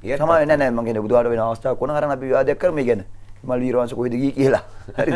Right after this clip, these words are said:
Speaker 1: <laughs> ඒකවත්
Speaker 2: දැන් මම
Speaker 1: සල්ලි
Speaker 2: කියන්නේ එතකොට දැන් අපි කියන්නේ විද්‍යාත්මක සැලැස්මක් එක්ක. මේ ප්‍රතිපත්ති ප්‍රකාශනයේ හෘද සාක්ෂි සම්මුතිය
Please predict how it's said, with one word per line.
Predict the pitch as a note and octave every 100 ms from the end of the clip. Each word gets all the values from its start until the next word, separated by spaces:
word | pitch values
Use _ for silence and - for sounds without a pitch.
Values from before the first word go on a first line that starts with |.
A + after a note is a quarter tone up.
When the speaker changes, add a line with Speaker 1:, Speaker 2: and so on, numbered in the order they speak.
| -
Speaker 1:
<laughs> |
ඒකවත් | D#3 - C#3+ C3
Speaker 2:
දැන් | - A#2
මම | C#3
Speaker 1:
සල්ලි | C#3+
Speaker 2:
කියන්නේ | F3 G3 B2
එතකොට | D3+ D#3 D#3+ D3+ E3
දැන් | C3
අපි | B2+ D#3+
කියන්නේ | D3 F3 F3+ E3
විද්‍යාත්මක | A#2+ C#3 D3 F#3 E3+ D3+ B2
සැලැස්මක් | C3 C3 C3 A2+ A2
එක්ක. | G2+ - - - -
මේ | - E3+
ප්‍රතිපත්ති | C#3 D3 D#3 C3+
ප්‍රකාශනයේ | C#3 C#3 C#3+ D#3+ D#3
හෘද | B2 B2
සාක්ෂි | B2 C#3+ C#3 D3
සම්මුතිය | A#2 B2 C#3 E3 C3